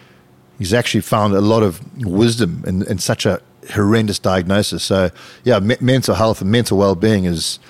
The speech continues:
you know, it's a topic of the day, and, and, and rightfully so, right? I think it's so important, and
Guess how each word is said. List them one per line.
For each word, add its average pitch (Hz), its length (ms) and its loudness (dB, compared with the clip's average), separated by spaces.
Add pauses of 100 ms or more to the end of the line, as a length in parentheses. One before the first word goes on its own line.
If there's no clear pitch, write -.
(480)
you 113 80 -2
know, 101 60 2
it's - 140 -2
a - 40 -10
topic 104 320 -4
of 95 80 0
the 92 60 -2
day, 110 280 2
and, 92 160 0
and, 95 180 -2
and 98 140 0
rightfully 104 420 0
so, 104 280 0
right? 85 200 -10
I 85 40 -8
think 101 140 -4
it's - 80 -6
so 120 200 2
important, 98 560 -2
and 95 240 -4